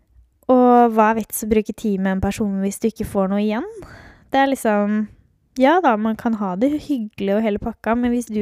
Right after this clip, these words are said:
må være den som tar initiativet hele tiden, så blir det kjipt. Ehm,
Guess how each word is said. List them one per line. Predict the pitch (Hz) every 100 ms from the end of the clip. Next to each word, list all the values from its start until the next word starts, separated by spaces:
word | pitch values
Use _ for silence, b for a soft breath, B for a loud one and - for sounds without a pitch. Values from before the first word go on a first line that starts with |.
| 202
må | 196 214 214
være | 196 190
den | 185
som | - 208
tar | 196
initiativet | 190 196 214 208 202 202
hele | 196
tiden, | 190 233 311 b b b b b b b b b b
så | - 370 320
blir | 262 214
det | 220
kjipt. | 196 190 - - _ _ _ - - _ 254
Ehm, | 254 254 254 254